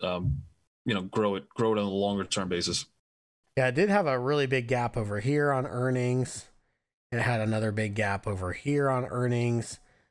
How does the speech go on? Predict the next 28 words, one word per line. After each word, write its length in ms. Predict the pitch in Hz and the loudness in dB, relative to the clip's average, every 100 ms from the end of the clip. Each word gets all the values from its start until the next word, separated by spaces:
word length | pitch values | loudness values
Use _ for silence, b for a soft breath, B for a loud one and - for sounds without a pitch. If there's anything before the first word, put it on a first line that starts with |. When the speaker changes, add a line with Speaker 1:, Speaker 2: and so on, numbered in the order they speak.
| b 117 | b -2
Speaker 2:
Um, 300 | 110 107 - | 0 0 -2
this 440 | 117 110 165 220 226 | -2 2 2 2 0
one 640 | 196 185 180 180 180 123 | 2 4 2 2 -2 -4
did 300 | 120 147 139 | 0 0 -2
fill. 600 | - 139 131 110 110 117 | -4 0 2 2 0 0
This 280 | 117 165 - | 0 0 2
one 160 | 175 | 0
didn't 340 | 131 139 120 - | 2 0 0 -4
quite 520 | - - 110 139 226 | -10 -4 0 0 -2
fill. 480 | - 190 233 254 - _ _ _ _ _ | -4 0 0 -2 -6 _ _ _ _ _
Uh, 260 | 117 113 113 | -2 0 0
and 160 | 120 123 | 0 2
that 180 | 165 139 | 2 0
was, 260 | 127 - - _ _ _ _ | -4 -8 -18 _ _ _ _
that 180 | 127 123 | -2 0
was 160 | 120 | 0
on, 260 | 113 110 104 | 0 0 0
uh, 140 | 98 | -2
the 120 | 95 - | -4 -8
coronavi-, 760 | - 117 120 98 95 98 - | -2 0 0 0 -2 -4 -6
the 100 | 104 | -10
coronavirus 720 | - 110 113 101 98 95 - - | -4 -2 0 0 0 -2 -4 -6
crash 400 | 104 98 - - | -2 -2 -4 -4
there. 260 | 92 87 | -4 -2
So 260 | - 101 92 | -4 -6 -4
I 80 | 110 | 0
don't 220 | 165 202 | 0 2
know 480 | 165 160 160 151 | 2 2 2 2